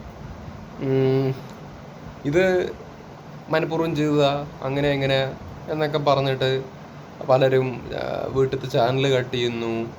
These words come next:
ടി വി പൊളിക്കുന്നു, മൊബൈൽ പൊളിക്കുന്നു, ഇനി ഇത് കാണലേ ഇല്ല, ഉറപ്പിച്ചു എന്നൊക്കെ പറഞ്ഞിട്ടുള്ള ആൾക്കാരില്ലേ ഇവിടെ?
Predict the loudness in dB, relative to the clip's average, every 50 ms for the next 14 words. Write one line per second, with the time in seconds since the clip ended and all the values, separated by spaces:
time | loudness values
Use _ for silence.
0 | -16 -16 -16 -16 -16 -16 -16 -14 -6 0 2 2 2 4 2 2 2 2 0 0
1 | 0 -2 -2 -2 -2 0 0 0 0 0 2 2 2 2 2 0 -2 -2 -2 -4
2 | -2 -2 -2 -2 0 0 0 0 -2 -4 -6 -8 -10 -14 -14 -8 -4 0 0 2
3 | 2 2 4 4 4 4 4 2 2 2 4 4 4 4 4 4 4 4 2 2
4 | 2 2 2 4 2 2 0 0 0 0 0 -2 -2 -2 -2 0 0 0 0 0
5 | 0 -4 -6 -10 -12 -14 -12 -12 -12 -10 -12 -8 -4 -2 2 2 4 4 4 4
6 | 4 4 4 4 4 2 0 2 2 2 2 2 0 0 0 2 4 4 4 4
7 | 2 0 -2 -4